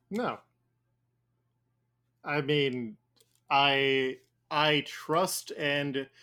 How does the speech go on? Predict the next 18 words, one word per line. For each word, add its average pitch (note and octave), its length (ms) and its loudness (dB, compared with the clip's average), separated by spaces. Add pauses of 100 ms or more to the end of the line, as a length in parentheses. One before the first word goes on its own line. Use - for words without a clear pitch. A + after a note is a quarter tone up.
(220)
respect C3+ 520 -6
you C3+ 160 -4
as B2+ 240 -4
a B2+ 140 -4
dungeon B2+ 420 -6
master, G2+ 400 -6
for B2 160 -10
one G#2+ 220 -8
thing. G#2+ 300 -8 (640)
Uh, A#2+ 240 -2
I've A#2+ 340 -4
been A#2+ 180 -6
in A#2+ 100 -6
other A#2+ 280 -6
situations A#2 760 -10
where A2 580 -8 (1040)
I B2+ 220 -2
think A#2+ 340 -6